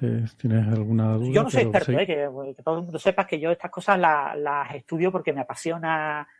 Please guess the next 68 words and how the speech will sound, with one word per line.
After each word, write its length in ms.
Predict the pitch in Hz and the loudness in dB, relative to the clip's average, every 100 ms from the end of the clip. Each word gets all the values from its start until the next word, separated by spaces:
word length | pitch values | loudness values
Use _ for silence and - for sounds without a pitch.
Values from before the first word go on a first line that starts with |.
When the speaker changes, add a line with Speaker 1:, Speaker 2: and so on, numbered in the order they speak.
| - | -4
Speaker 2:
aprender 360 | 151 151 143 160 | 0 2 2 0
de 80 | |
este 140 | 151 151 | -2 -2
tipo 100 | 156 | -2
de 60 | |
temas, 200 | 156 175 185 | 2 2 2
pero 120 | 156 | -2
que 100 | 135 | -2
yo 60 | |
esto 160 | 131 - | -4 -4
no 60 | 165 | -2
lo 60 | |
he 40 | 143 | 0
estudiado 320 | 143 143 139 | 0 0 0
en 80 | 139 | -2
mi 60 | |
carrera. 360 | 135 226 170 - | -2 0 0 -4
Que 120 | - - _ - - | -10 -18 _ -20 -10
Speaker 1:
Sí, 180 | - 120 | -2 2
sí, 100 | 139 | 6
Speaker 2:
son 40 | |
Speaker 1:
no, 160 | 139 113 | 6 4
Speaker 2:
cosas 140 | 117 | 0
Speaker 1:
pero, 80 | 101 | -8
Speaker 2:
que 80 | 107 | -2
Speaker 1:
pero 120 | 123 110 | 2 2
Speaker 2:
uno 60 | |
Speaker 1:
se 80 | 127 | 4
Speaker 2:
va 60 | 120 | 4
Speaker 1:
nota, 380 | 120 123 120 | 6 6 4
se 100 | 120 | 4
nota 220 | 120 120 120 | 4 4 4
que 80 | |
te 80 | 120 | 4
gusta 440 | 117 120 - 117 120 | 4 4 4 6 6
el 120 | 113 | 6
tema 320 | 120 127 135 | 6 6 6
y 40 | |
que, 380 | 120 120 113 104 - - - - - | 6 6 6 4 0 -14 -20 -20 -8
y 100 | 147 | -4
que 80 | 123 | 4
además 240 | 110 113 117 | 6 6 4
estás 200 | - 123 | 4 4
metido 640 | 127 127 123 120 117 113 | 4 6 6 8 8 8
en, 200 | 113 113 | 6 4
en 160 | 135 113 | 4 2
proyectos 420 | 120 113 120 117 | 4 4 4 4
de 80 | 117 | 6
investigación, 680 | 113 - 120 107 123 123 | 4 4 4 6 6 6
aunque 260 | 120 110 107 | 6 4 2
en 100 | 104 | 2
un, 280 | 107 110 135 | 0 0 2
en 100 | 123 | 2
un 60 | |
papel 360 | 117 113 123 123 | 2 4 4 4
diferente, 500 | 120 117 135 151 123 | 2 4 6 6 4
¿no? 140 | 139 | 4
Pero 320 | 139 113 104 - - - - _ | 2 0 -2 -4 -18 -20 -20 _
de, 120 | - 117 | -4 2
Speaker 2:
Sí, 0 | |
Speaker 1:
de 180 | 113 | 4
Speaker 2:
bueno, 180 | 123 196 | 6 4
yo 60 | 185 | 6
Speaker 1:
proyectos 80 | 208 | 4
de 40 | |
Speaker 2:
soy 60 | - | 6
como 120 | |
Speaker 1:
investigación 60 | 262 | 4